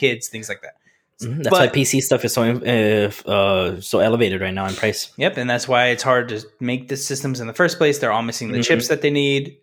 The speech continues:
Speaker 1: Apple is having issues getting their chips that they need. Everyone's having issues with everything. But I, th-, those, those are great. Alex, anything you wanna point out here that I haven't yet, uh, that you thought was interesting?
Speaker 2: No, I,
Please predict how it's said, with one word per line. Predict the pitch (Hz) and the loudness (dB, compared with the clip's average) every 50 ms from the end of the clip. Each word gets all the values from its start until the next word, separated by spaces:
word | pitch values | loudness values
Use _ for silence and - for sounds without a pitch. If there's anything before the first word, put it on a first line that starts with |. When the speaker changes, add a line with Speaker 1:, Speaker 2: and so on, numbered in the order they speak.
| - | -2
Speaker 1:
Apple | - 120 120 120 - 139 135 131 131 131 131 131 - - | 0 0 0 0 0 0 0 0 0 0 -2 -2 -4 -2
is | 120 123 127 123 123 | -2 -2 -2 -2 0
having | 139 131 123 123 123 | 0 0 2 0 -2
issues | 120 113 - - 131 120 120 | -6 -6 -6 -6 -6 -6 -6
getting | - 131 113 107 107 | -6 -8 -8 -6 -2
their | 123 151 156 | 0 0 0
chips | 147 - - 160 151 156 - | 0 2 0 0 0 0 -4
that | - 104 101 101 - - | -8 -8 -8 -4 -2 0
they | 160 190 190 | 2 2 2
need. | 180 180 175 170 170 170 - - - - _ - | 2 2 0 0 -2 -4 -6 -12 -20 -20 _ -2
Everyone's | 120 139 147 156 151 151 151 143 147 | 0 0 2 2 2 2 2 2 2
having | 139 139 131 127 127 | 2 2 0 -2 -4
issues | 123 117 - 123 117 113 | -6 -6 -6 -8 -8 -8
with | 120 110 110 | -8 -8 -8
everything. | 101 95 90 92 92 - - | -8 -10 -10 -16 -18 -12 -8
But | - 110 - - _ _ _ _ _ _ _ _ _ _ _ _ _ _ _ _ _ _ _ _ - | -8 -8 -8 -8 _ _ _ _ _ _ _ _ _ _ _ _ _ _ _ _ _ _ _ _ 2
I, | 135 151 156 156 151 151 147 151 | 4 4 4 4 2 0 0 2
th-, | 156 170 165 - - 160 | 2 2 2 2 0 0
those, | 170 180 180 170 165 - - | 2 2 2 2 -2 -2 0
those | 170 165 160 147 | 2 2 2 0
are | 143 | -2
great. | 139 147 143 | -2 -2 0
Alex, | - 175 180 175 175 170 185 | 2 2 2 2 2 2 0
anything | 185 180 175 185 185 170 | 0 0 0 -2 -2 -2
you | 156 156 | 0 0
wanna | 156 151 139 139 | 0 -2 -2 -2
point | - 156 147 147 | 0 0 2 2
out | 147 143 | 2 0
here | 135 139 139 135 131 | 0 0 0 0 0
that | 127 120 123 | -2 -2 0
I | 123 123 | 0 0
haven't | 123 131 127 127 131 120 | 2 0 0 0 -2 -4
yet, | 120 123 127 123 - _ _ _ _ _ _ _ _ _ | -6 -6 -6 -8 -10 _ _ _ _ _ _ _ _ _
uh, | - 123 120 117 113 113 117 113 117 | -4 -2 -2 0 0 -2 -2 -2 -2
that | 131 120 | -2 -2
you | 120 | 0
thought | 113 127 123 113 | 0 0 0 0
was | 110 104 117 | -2 -4 -6
interesting? | 120 110 - - - 120 - _ _ _ _ _ _ _ _ _ _ - - - | -8 -8 -10 -10 -12 -14 -14 _ _ _ _ _ _ _ _ _ _ -16 -6 -2
Speaker 2:
No, | 151 175 180 170 170 180 190 - | 2 4 4 4 2 0 -2 0
I, | 117 120 123 | 0 0 2